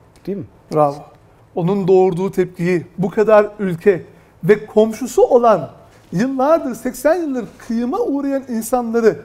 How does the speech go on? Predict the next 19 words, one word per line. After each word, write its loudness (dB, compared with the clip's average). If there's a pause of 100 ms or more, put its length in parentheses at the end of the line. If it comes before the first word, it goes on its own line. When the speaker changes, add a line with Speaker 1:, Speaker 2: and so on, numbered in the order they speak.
(320)
Speaker 2:
yalnız 0
bırakmadan 0
cevap 0
veremiyorsak 2
şayet, 2 (1120)
ateşkes 0
olsa -6
da, -12 (760)
barış 4
olsa -2
da -2 (440)
Arap 4
Ligi'nin 0
ya 2
da -4
İslam -4
İşbirliği -4
Teşkilatı'nın -4
karnesine -2